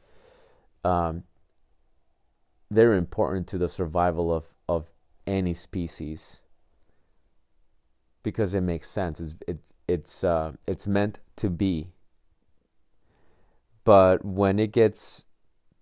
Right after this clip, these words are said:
to the point where the dog is guarding something that they're not even partaking of, and they go, "Well, I don't want it, but you can't have it,"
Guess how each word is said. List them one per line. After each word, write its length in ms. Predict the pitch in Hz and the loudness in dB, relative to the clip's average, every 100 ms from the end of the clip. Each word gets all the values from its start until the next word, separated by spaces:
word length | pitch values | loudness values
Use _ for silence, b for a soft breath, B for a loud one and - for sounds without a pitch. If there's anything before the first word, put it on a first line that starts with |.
| - | -4
to 140 | 120 | 0
the 120 | 98 | 2
point 440 | 85 - 107 101 95 | 0 -2 -2 0 2
where 460 | 92 90 87 87 - | 2 4 2 0 -2
the 120 | 98 | -4
dog 260 | 87 101 98 | 2 2 2
is 140 | 92 | 0
guarding 420 | 90 98 95 98 92 | -2 4 4 4 -2
something 480 | - 92 90 95 87 | -2 -4 -2 -4 -2
that 200 | 87 85 | -2 2
they're 160 | 113 | 2
not 220 | 120 110 | 2 0
even 400 | 101 95 95 90 90 | -2 -2 -4 -6 -8
partaking 540 | - 92 104 117 - 85 | -4 -2 2 0 0 -6
of, 220 | 76 92 - _ _ _ _ _ _ _ _ _ _ _ _ _ 95 | -8 -10 -18 _ _ _ _ _ _ _ _ _ _ _ _ _ -4
and 500 | 92 92 92 92 90 | 0 0 0 -2 2
they 160 | 98 | 2
go, 380 | 95 101 92 - - | 4 4 4 2 -6
"Well, 280 | 87 92 87 | 0 2 2
I 140 | - 104 | 2 2
don't 180 | 127 87 | 2 0
want 220 | 80 80 | -2 -4
it, 180 | 87 - | -6 6
but 260 | 110 92 | 6 6
you 140 | 87 92 | 2 -4
can't 280 | - 95 82 | -2 -2 -2
have 300 | 92 95 69 | -2 -2 -4
it," 320 | - - | -12 -16